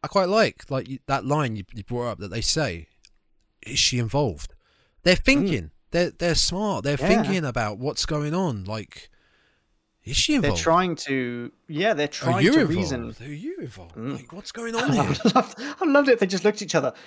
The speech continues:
Speaker 2: "It could be you." "Oh, it's not me, it's definitely you." It's like, "Oh, okay."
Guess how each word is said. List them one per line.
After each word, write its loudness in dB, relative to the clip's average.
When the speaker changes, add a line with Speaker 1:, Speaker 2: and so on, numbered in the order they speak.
Speaker 2:
"It -6
could 0
be -2
you." 2
"Oh, -4
it's -4
not -6
me, 2
it's -2
definitely -2
you." 0
It's -16
like, -4
"Oh, 4
okay." -2